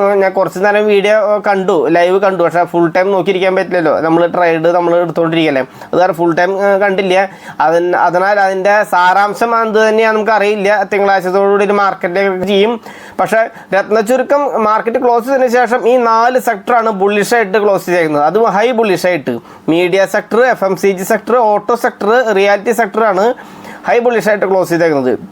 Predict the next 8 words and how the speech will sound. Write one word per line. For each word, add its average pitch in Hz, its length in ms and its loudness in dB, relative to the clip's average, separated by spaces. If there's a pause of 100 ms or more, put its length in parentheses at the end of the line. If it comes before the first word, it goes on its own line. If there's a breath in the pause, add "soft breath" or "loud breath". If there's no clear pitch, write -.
(600)
അപ്പോൾ 160 160 0
ഈ - 100 2
സെക്ടറിലുള്ള 202 440 0
സ്റ്റോക്കുകൾ 208 400 0 (160)
നിങ്ങൾക്ക് 208 440 2
തിങ്കളാഴ്ചത്തേക്ക് 180 540 0
നോക്കി 165 240 -2
വയ്ക്കാം. 143 280 -4